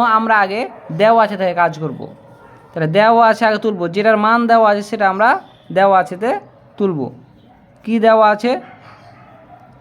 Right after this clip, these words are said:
টু এক্স প্লাস টু by x, এটি দেওয়া আছে কি? সমান থ্রি। এখন আমরা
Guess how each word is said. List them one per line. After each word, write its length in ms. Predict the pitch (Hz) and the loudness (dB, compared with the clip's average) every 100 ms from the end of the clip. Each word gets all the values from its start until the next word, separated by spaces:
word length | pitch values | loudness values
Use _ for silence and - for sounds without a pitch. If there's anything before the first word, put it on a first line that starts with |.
| - - - _ _ - - - - - - - - - - - _ - - - | -20 -20 -20 _ _ -20 -20 -20 -20 -20 -20 -20 -20 -20 -20 -20 _ -20 -20 -6
টু 100 | 226 247 220 | 0 2 2
এক্স 180 | - - - - - _ - _ _ - _ _ _ _ _ - - - - | 0 -12 -20 -20 -20 _ -20 _ _ -20 _ _ _ _ _ -20 -20 -20 -2
প্লাস 320 | 202 190 170 - - _ _ _ _ | 2 2 0 -6 -20 _ _ _ _
টু 80 | 208 202 | -6 0
by 160 | 202 196 - - 190 185 | 2 0 -4 -10 -6 -4
x, 20 | 160 - - _ _ _ - _ _ _ _ _ _ - | -6 -16 -20 _ _ _ -20 _ _ _ _ _ _ -6
এটি 140 | 220 226 202 | -4 0 4
দেওয়া 200 | 208 196 180 | 4 4 2
আছে 200 | 165 139 - _ _ _ _ | -2 -16 -18 _ _ _ _
কি? 120 | 220 349 - - | -4 -4 -8 -10
সমান 260 | 196 190 190 - | -4 -4 -4 -4
থ্রি। 260 | 214 160 - _ _ _ _ _ _ _ _ - _ _ 196 | -4 -4 -10 _ _ _ _ _ _ _ _ -20 _ _ -4
এখন 140 | 202 254 | 0 0
আমরা 140 | 262 | 0